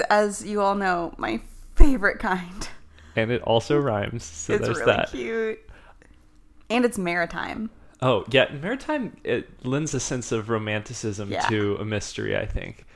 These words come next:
Speaker 2: That,
Speaker 1: Uh,
Speaker 2: you, you know, you always think, "Oh, this was a mystery committed in some hotel." Like, we've covered something
Speaker 1: Yeah.
Speaker 2: like that. We've covered, um, stages and the stagehand thing. I, I feel like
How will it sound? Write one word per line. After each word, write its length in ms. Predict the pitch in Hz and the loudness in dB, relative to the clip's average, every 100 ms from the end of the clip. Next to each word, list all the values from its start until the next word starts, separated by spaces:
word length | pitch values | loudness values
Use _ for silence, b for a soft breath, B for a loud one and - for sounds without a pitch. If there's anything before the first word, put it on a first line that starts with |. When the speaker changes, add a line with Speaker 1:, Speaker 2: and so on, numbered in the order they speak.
| b b b b b - | b b b b b 0
Speaker 2:
That, 240 | 110 - | 2 2
Speaker 1:
Uh, 20 | |
Speaker 2:
you, 80 | 131 | -2
you 280 | 135 233 233 | -4 -6 -4
know, 180 | 170 127 | -2 -2
you 200 | 147 147 | 0 2
always 260 | 131 123 | 2 0
think, 420 | 110 - 104 - - _ _ _ - _ _ _ _ _ - - | -6 -10 -10 -10 -20 _ _ _ -20 _ _ _ _ _ -10 0
"Oh, 280 | 123 120 117 | 2 2 0
this 160 | 120 120 | -2 -6
was 120 | 113 | -8
a 40 | |
mystery 420 | 110 107 - 107 | -8 -8 -6 -6
committed 400 | 104 110 104 104 | -6 -8 -2 -2
in 200 | 104 104 | -2 -6
some 540 | 104 107 101 101 101 - - - - | -6 -4 -4 -6 -10 -14 -18 -20 -10
hotel." 680 | 117 110 107 110 107 104 104 | -4 -2 -2 -2 0 0 -2
Like, 160 | 104 104 | -6 -10
we've 140 | 104 | -10
covered 340 | - 104 101 - | -6 -6 -6 -8
something 240 | 104 160 | -10 -4
Speaker 1:
Yeah. 200 | 180 156 | -2 -2
Speaker 2:
like 80 | 90 | 0
that. 360 | 110 104 104 | 0 2 0
We've 120 | 104 - | -6 -8
covered, 420 | 113 101 101 98 - b b b - | -6 -4 -4 -6 -14 b b b -8
um, 500 | 113 101 95 98 98 - _ _ | -4 -4 -6 -8 -14 -18 _ _
stages 840 | - - 113 104 104 101 101 101 104 | -16 -4 -2 -2 -2 0 0 -2 -6
and 160 | 98 - 104 | -14 -16 -14
the 160 | 104 | -12
stagehand 640 | 107 - 107 98 104 101 101 | -10 -8 -8 -6 -8 -8 -10
thing. 340 | - 101 98 | -10 -10 -8
I, 120 | 101 - | -12 -12
I 40 | |
feel 180 | - 120 | -8 -4
like 260 | 110 104 | -4 -6